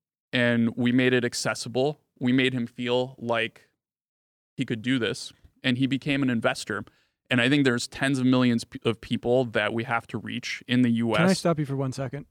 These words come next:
Speaker 1: Hundreds of millions outside, and we're just nowhere close to it.
Speaker 2: I know you're here to make this pitch, but,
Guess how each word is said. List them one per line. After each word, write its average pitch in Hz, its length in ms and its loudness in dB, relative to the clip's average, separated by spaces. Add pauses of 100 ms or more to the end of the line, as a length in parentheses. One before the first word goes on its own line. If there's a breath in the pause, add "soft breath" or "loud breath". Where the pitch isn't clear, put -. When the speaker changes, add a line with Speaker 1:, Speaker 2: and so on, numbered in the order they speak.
Speaker 1:
Hundreds 165 280 4
of 113 60 0
millions 117 340 4
outside, 110 720 0 (180)
and 113 200 -4
we're 113 120 -2
just 113 280 -8 (280)
nowhere 131 300 4
close 110 320 -6
to 110 120 -8
it. - 80 -8 (220)
Speaker 2:
I 170 120 2
know 185 120 6
you're 170 160 6
here 165 140 4
to 156 40 0
make 143 220 -2
this 135 160 -4
pitch, - 340 -2
but, 139 160 -2